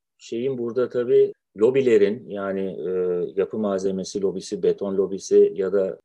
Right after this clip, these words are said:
genel toplum mühendisliğiyle taleplerin yönetilmesi, işte son model bir telefona ihtiyacım var, bu sana empoze ediliyor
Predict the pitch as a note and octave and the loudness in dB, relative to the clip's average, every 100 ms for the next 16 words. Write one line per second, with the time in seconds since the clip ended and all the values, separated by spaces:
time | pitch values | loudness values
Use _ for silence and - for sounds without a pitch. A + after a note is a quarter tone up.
0 | _ G2 F#2+ G#2+ A2 G#2 - _ - F#2+ | _ 0 2 4 6 4 0 _ 0 0
1 | B2+ A#2+ G#2+ A2 G#2 G#2 A2 A#2 A#2+ A2+ | 0 2 2 2 0 -4 -4 -2 4 4
2 | F2+ - _ - G2 G#2 G2+ G#2+ A2+ G#2+ | 4 -2 _ -4 2 4 6 4 4 0
3 | - G2 G#2 G#2 G#2+ F#2+ F2+ - F2+ - | 0 4 4 4 2 0 -2 -2 -4 -4
4 | _ _ _ _ _ _ _ _ - - | _ _ _ _ _ _ _ _ -10 -2
5 | F2 - - A#1+ - G2+ G2+ F#2+ G2 F#2+ | -2 -2 -14 -20 -6 -4 -2 2 2 2
6 | G2 - G2+ G2 F#2+ G#2 G2+ - G#2 G2 | 0 0 0 0 -2 -4 -4 0 0 0
7 | A2 G2+ F2 F2+ - F#2 F#2 F#2+ G2 G2 | -2 -6 -6 -10 -10 -6 -6 -4 -2 2
8 | G#2 G2 E2+ D#2+ | 2 2 -4 -6